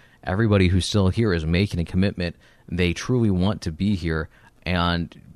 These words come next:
bringing in guys as well who can make an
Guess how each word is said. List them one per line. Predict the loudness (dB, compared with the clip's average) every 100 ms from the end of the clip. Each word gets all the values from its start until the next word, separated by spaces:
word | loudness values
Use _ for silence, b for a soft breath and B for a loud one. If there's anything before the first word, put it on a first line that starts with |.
| -20 _ _ _
bringing | -16 -4 0 2 2
in | 2
guys | 2 2 0
as | -2
well | -2 0 0
who | -2 -4
can | -2 -2 -2 b b b b
make | -10 -2 0 2
an | 2 0 -2